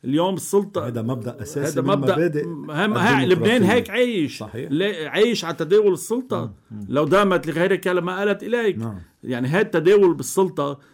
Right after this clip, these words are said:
Speaker 1: هيدي شغلة أساسية اليوم، لكن نحن نظام ديكتاتوري.
Speaker 2: مم.
Speaker 1: بيبقى رئيس البلدية عشرين سنة وثلاثين سنة
Speaker 2: مم.
Speaker 1: وأربعين، كيف بدي حاسبه أنا إذا لغيت
Speaker 2: عم
Speaker 1: ال-،
Speaker 2: نعطل آلية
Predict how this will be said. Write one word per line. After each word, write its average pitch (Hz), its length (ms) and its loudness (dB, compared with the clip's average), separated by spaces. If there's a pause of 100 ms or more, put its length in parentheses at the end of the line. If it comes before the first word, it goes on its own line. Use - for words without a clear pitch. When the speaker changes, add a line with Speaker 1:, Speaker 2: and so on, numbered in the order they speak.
(240)
Speaker 1:
هيدي 165 640 0
شغلة 190 360 -2
أساسية 196 460 -4
اليوم، 185 340 2
لكن 196 240 0
نحن 196 280 -4
نظام 196 240 -4
ديكتاتوري. 214 720 0 (180)
Speaker 2:
مم. 104 60 -12 (240)
Speaker 1:
بيبقى 175 340 0
رئيس 180 220 0
البلدية 185 420 0
عشرين 196 300 -4
سنة 202 260 2
وثلاثين 165 340 -6
سنة 180 260 -2
Speaker 2:
مم. 156 60 -4
Speaker 1:
وأربعين، 151 220 -10
كيف 220 140 -8
بدي 196 160 -2
حاسبه 156 420 -4
أنا 151 120 -6
إذا 147 160 -2
لغيت 143 240 0
Speaker 2:
عم 123 60 -2
Speaker 1:
ال-، - 20 -2
Speaker 2:
نعطل 131 340 -2
آلية 127 500 -2